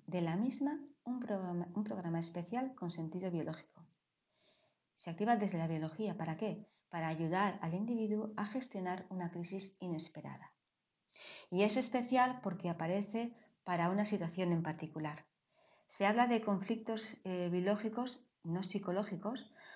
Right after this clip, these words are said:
porque se trata de programas antiguos de supervivencia, que se encuentran en todos los organismos de la naturaleza, incluyendo entre ellos a los seres humanos.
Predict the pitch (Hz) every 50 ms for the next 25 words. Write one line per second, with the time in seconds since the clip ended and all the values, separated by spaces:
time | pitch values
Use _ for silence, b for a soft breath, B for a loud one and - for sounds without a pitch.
0 | B B B B _ _ _ - 208 208 208 202 - - 202 190 - 202 190 202
1 | 214 240 240 - 262 240 240 233 233 196 185 185 196 202 214 233 233 - 175 165
2 | 160 156 - 202 208 185 165 151 151 - - - - 156 - 151 147 147 147 151
3 | 156 151 - - - - 139 - _ _ _ _ _ _ _ _ _ _ _ _
4 | _ _ _ _ B B B B B B B B B - 202 202 196 180 175 180
5 | 202 214 214 208 214 196 170 160 156 156 160 208 214 220 226 226 208 214 208 208
6 | 185 180 180 185 196 208 202 202 202 185 175 175 170 165 165 170 175 175 190 226
7 | 233 226 165 156 156 - 156 151 147 160 160 165 175 175 165 170 170 170 165 175
8 | 185 180 - 160 151 147 - - 147 147 - - 170 175 185 180 160 147 - -
9 | -